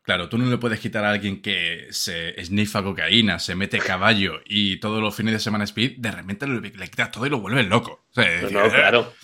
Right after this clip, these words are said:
Speaker 1: claro, su, su mismo cuerpo debería producir naturalmente droga para, para que <laughs> su sangre se convertiría en speed o algo así, ¿sabes?
Speaker 2: Claro,
Speaker 1: Entonces,
Speaker 2: claro.
Speaker 1: claro, a esa persona hay que quitarle poquito a poco las pastillitas los fines de semana, poquito a poco el pinchacito del lunes,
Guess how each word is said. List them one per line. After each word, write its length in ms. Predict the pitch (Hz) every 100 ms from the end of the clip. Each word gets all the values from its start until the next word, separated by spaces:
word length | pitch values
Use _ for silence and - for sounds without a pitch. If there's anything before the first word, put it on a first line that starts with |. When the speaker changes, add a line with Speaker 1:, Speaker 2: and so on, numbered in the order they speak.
| _
Speaker 1:
claro, 280 | - 107 92
su, 120 | - 143
su 180 | - 123
mismo 380 | 110 139 175 170
cuerpo 340 | 139 139 180
debería 380 | 147 117 113 131
producir 680 | 139 110 98 - 156 - -
naturalmente 600 | 107 107 107 110 107 110
droga 360 | 104 110 85
para, 220 | - 90 -
para 200 | 95 92
que 260 | 90 101 101
<laughs> 1200 | 131 - - - - - 226 131 - - - -
su 200 | - 143
sangre 360 | - 135 135 147
se 140 | -
convertiría 460 | 131 120 101 113 113
en 60 |
speed 480 | 110 - 127 170 147
o 60 | 107
algo 180 | 110 107
así, 240 | 101 101
¿sabes? 220 | 95 117
Speaker 2:
Claro, 240 | 160 135 139
Speaker 1:
Entonces, 140 | 117
Speaker 2:
claro. 120 | 120 120
Speaker 1:
claro, 80 | 104
a 80 | 101
esa 160 | 107 131
persona 260 | 143 147 147
hay 40 |
que 80 | 143
quitarle 340 | 139 139 143 - _ _
poquito 300 | 107 131 139
a 80 | 123
poco 420 | 139 156 160 -
las 140 | - -
pastillitas 540 | 107 - 101 110 110
los 100 | 101
fines 180 | 104 101
de 40 |
semana, 600 | 98 101 131 156 160 160
poquito 300 | 165 101 101
a 80 | 101
poco 180 | 107 104
el 80 | 101
pinchacito 560 | 104 101 101 110 98
del 180 | 95 92
lunes, 320 | 117 147 165